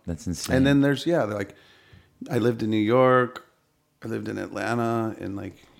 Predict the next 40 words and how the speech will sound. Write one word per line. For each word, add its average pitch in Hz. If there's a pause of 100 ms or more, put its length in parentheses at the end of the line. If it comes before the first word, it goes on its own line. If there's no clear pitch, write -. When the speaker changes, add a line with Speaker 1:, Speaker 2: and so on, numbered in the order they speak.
Speaker 2:
yeah, 120
you, 95
I -
think -
you 95
have 95
to 95
care. 95 (1160)
Speaker 1:
Right. 80 (880)
Speaker 2:
It's 135
a 131
big 127
statement 120
what 98
you 98
wear. 90 (180)
You 110
know 113
what 117
I -
mean? 120
Like, 113
whether 120
you 117
care 117
about 113
it 98
or 98
not, 107
you're 98
making 104
a 98
statement. - (160)
Speaker 1:
Yeah. 90
Speaker 2:
So 101
if -
you 113
dress, 107 (680)
you -
know, 87